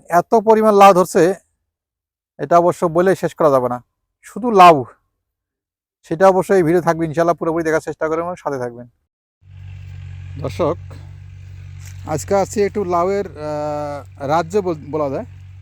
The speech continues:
আমার এক চাচার লাউয়ের বাগান, সেই সা-, চাচার লাউয়ের দেখেন,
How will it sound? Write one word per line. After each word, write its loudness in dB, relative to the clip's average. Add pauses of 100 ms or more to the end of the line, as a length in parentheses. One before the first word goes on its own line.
(760)
আমার -4
এক -2
চাচার -4
লাউয়ের -4
বাগান, -6 (2250)
সেই -10
সা-, -8
চাচার -6
লাউয়ের -2
দেখেন, -8